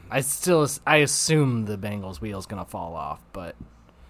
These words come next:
I mean, right now you got three teams sitting at three and one. Same in the, the West with the Broncos, Chargers, and Raiders.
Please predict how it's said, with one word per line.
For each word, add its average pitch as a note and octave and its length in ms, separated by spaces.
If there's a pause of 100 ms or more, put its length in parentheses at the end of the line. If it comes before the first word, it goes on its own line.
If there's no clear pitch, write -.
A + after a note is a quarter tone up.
(240)
I - 40
mean, G#2+ 120
right A#2 180
now C3+ 120
you B2+ 100
got A#2 160
three A#2+ 240
teams B2 380
sitting - 240
at A2 120
three A#2+ 260
and A#2+ 100
one. A2+ 340
Same A2+ 300
in A2+ 140
the, A2 300
the G#2+ 120
West A2 360
with G#2 140
the G2+ 320
Broncos, G#2+ 440
Chargers, G#2 460
and G2 140
Raiders. F#2+ 520